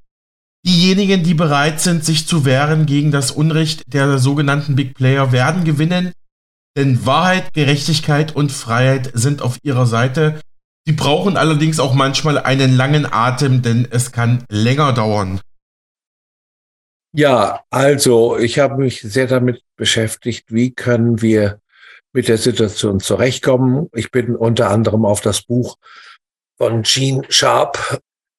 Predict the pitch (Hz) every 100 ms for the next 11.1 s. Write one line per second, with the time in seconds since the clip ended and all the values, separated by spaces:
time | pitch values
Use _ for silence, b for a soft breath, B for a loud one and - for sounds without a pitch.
0 | _ - 101 - 120 120 - - 107 107
1 | - _ b _ - 117 - 110 117 120
2 | 117 - 113 110 107 104 - 117 113 -
3 | 107 107 107 104 - _ 101 101 101 -
4 | 101 95 95 - 127 135 139 123 - 110
5 | 101 95 117 117 - - _ _ b b
6 | _ - 123 117 113 107 117 113 107 -
7 | 117 - - 110 - - 127 113 110 107
8 | 98 - 139 143 147 120 - 117 - 120
9 | 123 - 123 113 110 104 104 120 - 120
10 | 107 101 98 98 87 90 - 120 127 131